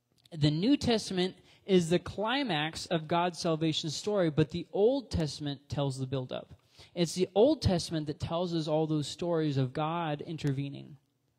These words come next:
The New Testament doesn't tell us that. I, I mean, honestly, loo-, look at the New Testament. How many times does it tell all those th-, times of people barely almost not making it, and then God comes in and swoops in and changes the whole thing?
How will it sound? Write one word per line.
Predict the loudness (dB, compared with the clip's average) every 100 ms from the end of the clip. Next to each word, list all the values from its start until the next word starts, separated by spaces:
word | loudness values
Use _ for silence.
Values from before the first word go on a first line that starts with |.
| _ _ -4
The |
New | 0 0
Testament | -2 -4 -4 -2
doesn't | -2 -2
tell | -4 -4
us | -6
that. | -10 -16 _ _ _ _ _ _ _ _ _ _ _ _ _ _ _ _ _ _ _ _ _ _ _ _ _ _ _ -12
I, | -10 -4
I | -2
mean, | -2 -2
honestly, | -4 -4 -4 -2 2
loo-, | 4 4
look | 2 0
at |
the | -4
New | -4
Testament. | -4 -4 -6 -8
How | -6
many | -6 -8
times | -6 -6 -6 -8
does | -8
it | -8 -2
tell | 0 0 -4 -16 _
all | -4 2 4
those | 4 0 -2
th-, | -6 -4
times | -4 -4 0
of | 2 2
people | -2 -2 -2
barely | -4 4 6 8 6 2
almost | -2 -4 -4 -4
not | -4 -4 -6
making | -6 -6 -8
it, | -6
and | -6
then | -4
God | -2 0 0
comes | -4 -2
in | -2
and | -2
swoops | -2 -4 -4 -6
in |
and | -8 -8
changes | -6 -4 -4 -4
the |
whole | -4 -6
thing? | -8 -16